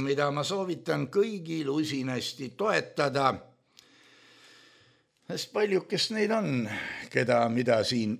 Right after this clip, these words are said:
üldse toetada. No, jah.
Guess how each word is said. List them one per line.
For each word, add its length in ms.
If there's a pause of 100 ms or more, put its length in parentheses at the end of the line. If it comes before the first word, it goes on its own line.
(100)
üldse 500
toetada. 720
No, 220 (340)
jah. 240